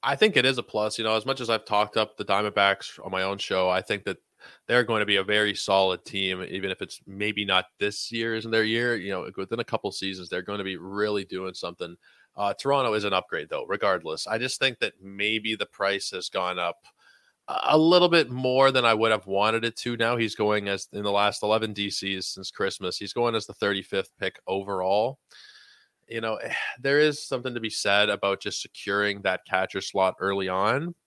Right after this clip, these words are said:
But, man, you're, we're paying a lot for somebody who's, and I know it's not the be-all and end-all, but that Statcast page, very blue across the board. We're talking about somebody who,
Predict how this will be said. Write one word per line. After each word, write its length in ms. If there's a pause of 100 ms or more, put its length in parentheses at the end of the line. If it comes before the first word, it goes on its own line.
(320)
But, 280
man, 360
you're, 140
we're 120
paying 440 (120)
a 80
lot 500
for 100
somebody 480
who's, 280
and 260
I 60
know 140
it's 160
not 120
the 80
be-all 280
and 80
end-all, 300
but 140
that 140
Statcast 680
page, 380 (400)
very 300
blue 440 (380)
across 320
the 80
board. 440 (260)
We're 60
talking 280
about 120
somebody 460
who, 560